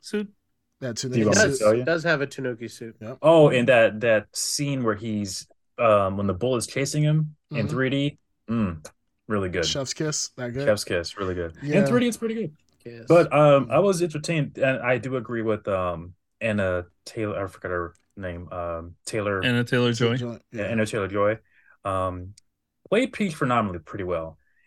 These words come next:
Speaker 3: And Jack Black as Bowser.
Speaker 4: That's a
Speaker 3: Perfect
Speaker 4: chef's kiss
Speaker 3: choice.
Speaker 4: for me.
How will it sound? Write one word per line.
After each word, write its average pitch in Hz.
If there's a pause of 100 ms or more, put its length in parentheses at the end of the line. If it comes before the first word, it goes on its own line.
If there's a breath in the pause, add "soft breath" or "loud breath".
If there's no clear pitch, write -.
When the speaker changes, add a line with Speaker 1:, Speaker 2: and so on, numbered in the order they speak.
Speaker 3:
And 92
Jack 120
Black 127
as 101
Bowser. 113 (2000)
Speaker 4:
That's 185
a 143
Speaker 3:
Perfect 143
Speaker 4:
chef's -
kiss 104
Speaker 3:
choice. -
Speaker 4:
for 123
me. 113